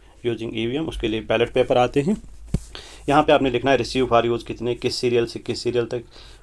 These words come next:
वोटर्स को कितने दिए, किस सीरियल से किस सीरियल तक, अनयूज्ड कितने रिटर्न किए, किस सीरियल से किस सीरियल तक। अब अहम चीज़ यहाँ पे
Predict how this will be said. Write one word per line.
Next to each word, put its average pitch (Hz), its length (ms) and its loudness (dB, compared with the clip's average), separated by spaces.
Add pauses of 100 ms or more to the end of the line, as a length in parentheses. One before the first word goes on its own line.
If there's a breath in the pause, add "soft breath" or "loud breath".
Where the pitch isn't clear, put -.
वोटर्स 123 300 2
को 123 120 -6 (260)
कितने 123 280 2
दिए, 123 180 2
किस 123 240 -4
सीरियल 120 220 4
से 120 140 -4 (380)
किस 120 140 -4
सीरियल 123 220 0
तक, 139 160 -4 (140)
अनयूज्ड 156 420 8
कितने 147 300 2
रिटर्न 123 420 4
किए, 113 300 -2 (640 soft breath)
किस 120 180 -2
सीरियल 107 240 0
से 170 260 -6 (260)
किस - 200 -10
सीरियल - 240 -12 (100)
तक। - 180 -20 (1600 loud breath)
अब - 200 0 (100)
अहम 135 220 2
चीज़ 139 300 2
यहाँ 123 280 2
पे 196 100 -2